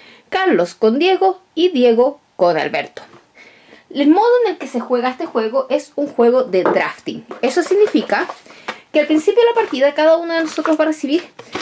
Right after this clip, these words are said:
siete de estas losetitas cuadradas con reverso morado. Entonces,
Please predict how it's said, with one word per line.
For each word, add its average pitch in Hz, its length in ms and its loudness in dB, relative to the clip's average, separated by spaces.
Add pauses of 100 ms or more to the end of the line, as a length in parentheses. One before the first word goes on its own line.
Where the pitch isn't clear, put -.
(240)
siete 339 340 0
de 320 140 2
estas 311 280 -2
losetitas 262 840 0 (520)
cuadradas 233 640 0
con 240 180 0
reverso 202 320 -2
morado. 311 460 0 (840)
Entonces, 220 600 2